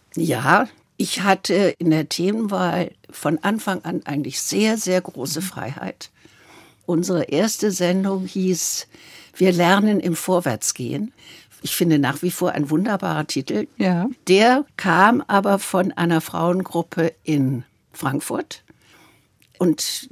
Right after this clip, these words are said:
Speaker 1: in der Sendung kam dann auch das erste Frauenbildungshaus in Zülpich vor.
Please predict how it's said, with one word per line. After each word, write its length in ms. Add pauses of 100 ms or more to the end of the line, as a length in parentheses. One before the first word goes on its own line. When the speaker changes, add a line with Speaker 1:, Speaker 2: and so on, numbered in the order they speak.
(140)
Speaker 1:
in 140
der 160
Sendung 360
kam 320
dann 340
auch 220 (200)
das 200
erste 360
Frauenbildungshaus 1000
in 100
Zülpich 420
vor. 280